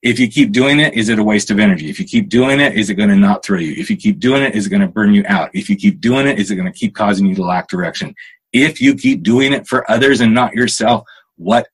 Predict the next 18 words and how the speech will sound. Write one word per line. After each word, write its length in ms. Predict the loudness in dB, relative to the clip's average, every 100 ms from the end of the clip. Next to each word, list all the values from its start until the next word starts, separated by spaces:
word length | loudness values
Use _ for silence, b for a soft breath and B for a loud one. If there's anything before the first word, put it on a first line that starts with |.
| -8
is 140 | -8
going 360 | -2 -2 -2 -8 -10
to 100 | -10
be 440 | -8 -8 -10 -14 _
the 180 | -12 -10
end 280 | -12 -12 -14 -18 _
result? 480 | -16 -14 -14 -18 -20 -20 _ _ _ _ _ _ _ _ _ _ _ _ _ _ _
So 160 | 0
that's 280 | 2 2 2
it. 160 | -2 0
That 180 | 0 2
is 140 | -2
part 400 | -2 0 0 0
one 360 | -2 0 0 -2
of 280 | -2 -2
the 160 | 0 0
fuck 480 | -2 -10 -2 -2 0
it 320 | -4 -6